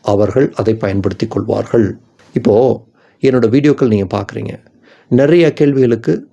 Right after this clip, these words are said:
பதி-, பதில் கிடைச்சிருக்குன்னு சொல்றீங்க. நீங்க ஒரு கேள்வியை மனசுல நினைச்சிருப்பீங்க, ஆனா அன்னைக்கு டக்குன்னு வந்து உங்களுக்கு வீடியோ வந்து உங்களுக்கு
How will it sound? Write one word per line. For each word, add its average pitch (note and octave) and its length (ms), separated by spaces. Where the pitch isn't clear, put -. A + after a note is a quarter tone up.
பதி-, A2+ 180
பதில் A#2 360
கிடைச்சிருக்குன்னு A2 520
சொல்றீங்க. G2+ 480
நீங்க D#3 200
ஒரு C#3 120
கேள்வியை E3 480
மனசுல C#3 140
நினைச்சிருப்பீங்க, A#2+ 760
ஆனா A2 200
அன்னைக்கு G#2 380
டக்குன்னு C3+ 260
வந்து A2+ 200
உங்களுக்கு G#2+ 420
வீடியோ B2+ 340
வந்து A2 360
உங்களுக்கு A2+ 460